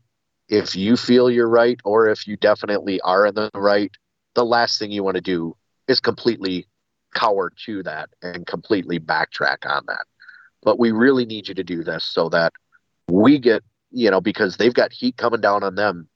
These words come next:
you know, according to Wes. He's like, "Yeah, we've got heat coming down on us. You know, we, we want to try to rectify the situation, keep these carts." I'm like, "Okay, you know, fine.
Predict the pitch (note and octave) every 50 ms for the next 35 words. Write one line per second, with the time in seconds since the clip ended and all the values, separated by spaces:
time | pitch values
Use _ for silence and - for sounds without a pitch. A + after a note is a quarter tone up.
0 | _ _ - F#2 F#2+ E2+ D#2+ E2 E2+ - - G#2 F#2 F2 E2 E2 E2 E2 E2+ D#2
1 | D#2 - - F2 F2 F2+ F#2 F2+ E2+ - F2+ F#2 D#2+ F2 G2+ G#2 - G#2 F#2 -
2 | - - _ _ _ - G#2 - - C#3 F3 E3+ E3 D2+ D2 D2 D2+ F2 B2 -
3 | - - - - _ _ _ _ _ _ _ - G#2+ G#2 G2 G2 F#2+ F2+ F2 _
4 | _ _ _ _ - G2+ A#2+ C#3 C#3+ B2+ B2 - _ F#2 G2 A2 G#2+ G2+ G2 B2+
5 | C3+ - - _ - G2 - - - - A#2 A2+ A2 A2 A2 A2 - - D#2+ E2
6 | D#2+ F2 F#2 G#2+ A#2 - - A2 - G#2 G2 G2+ G2 F#2+ - - G2 F2+ - F#2
7 | F#2 F2+ F2 F2 - - F2 F2 E2+ - _ _ _ _ _ - - G2+ F2+ -
8 | F2 E2+ D#2+ - - - C#2+ A#1+ - - - - - _ _ _ _ _ _ _
9 | _ _ _ _ _ _ _ - A2+ A2+ A2+ A2+ A2+ A2+ - - - - A#2+ A2
10 | - G#2 E2+ D#2+ D#2 - - B2 C3+ B2+ A#2 - - - - D#2+ C2+ - -